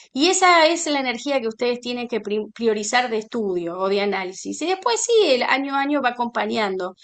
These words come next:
ese, esa puerta que se abrió, ese periodo.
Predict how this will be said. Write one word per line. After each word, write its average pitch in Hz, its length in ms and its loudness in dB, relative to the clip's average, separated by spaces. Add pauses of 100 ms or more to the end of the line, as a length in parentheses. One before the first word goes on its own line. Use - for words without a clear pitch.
(220)
ese, 226 380 -2
esa 220 240 -4
puerta 220 320 -2
que 190 100 -6
se - 100 -4
abrió, 233 300 0
ese 226 200 -4
periodo. 202 680 -2